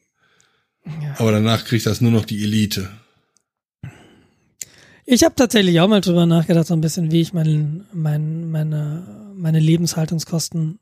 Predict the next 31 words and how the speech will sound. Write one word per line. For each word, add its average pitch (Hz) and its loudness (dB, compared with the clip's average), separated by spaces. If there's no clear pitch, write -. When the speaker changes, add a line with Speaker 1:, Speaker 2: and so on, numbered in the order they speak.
Speaker 1:
verringern 180 0
könnte. 190 0
Und 180 0
damit 180 0
meine 170 4
ich 156 2
jetzt 170 -2
nicht 175 -2
die 170 -2
einmaligen 160 0
Ausgaben, 156 -4
sondern 151 -4
tatsächlich 151 -2
laufenden 156 -2
Kosten. 165 -8
Und 170 0
damals 170 4
ist 185 -2
so 180 0
die 165 2
Tageszeitung 160 0
ist 170 -2
weggeflogen, 160 0
beziehungsweise 151 -2
die 147 -2
Wochenzeitung, 165 0
ich 147 -2
hatte 156 -10
die 151 -6
Zeit 160 -4
abonniert. 156 -4